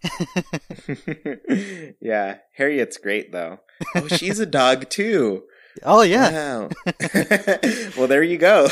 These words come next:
Speaker 2: <laughs> They just keep adding 'em up. Um, all right. What's your next question?
Speaker 1: Nice. Okay, so I'm gonna give you three species of animals. Tell me which one there are more of so far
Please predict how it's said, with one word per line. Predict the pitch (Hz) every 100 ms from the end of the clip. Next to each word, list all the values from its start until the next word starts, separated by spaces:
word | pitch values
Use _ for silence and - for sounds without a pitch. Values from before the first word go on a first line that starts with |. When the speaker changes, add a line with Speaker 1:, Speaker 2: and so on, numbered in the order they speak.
| -
Speaker 2:
<laughs> | 185
They | 156 156
just | 202 196
keep | 139 120
adding | 123 127 131
'em | 139
up. | 170 160 - - 185 190 - - _
Um, | - 110 110 110 107 107 - _ _ _ _ _ _ _ _ _ _ - -
all | 110
right. | 104 95 - - - -
What's | 117 -
your | 123
next | 113 98 -
question? | 104
Speaker 1:
Nice. | 156 127 95 101 - -
Okay, | 196 - 175 131
so | - 202 190 165 131 _ _ -
I'm | 160
gonna | 165 190
give | 175 196
you | 190
three | 190 - 190 196 190 190 165 _ -
species | - 185 160 180 170
of | 185
animals. | 156 139 151 151 143 -
Tell | - 160
me | 170 185
which | 175 175 -
one | 175 165
there | 165 160
are | 151
more | 151 151 151
of | - 151 143 - - _ _ _ _
so | - - 175
far | - 135 104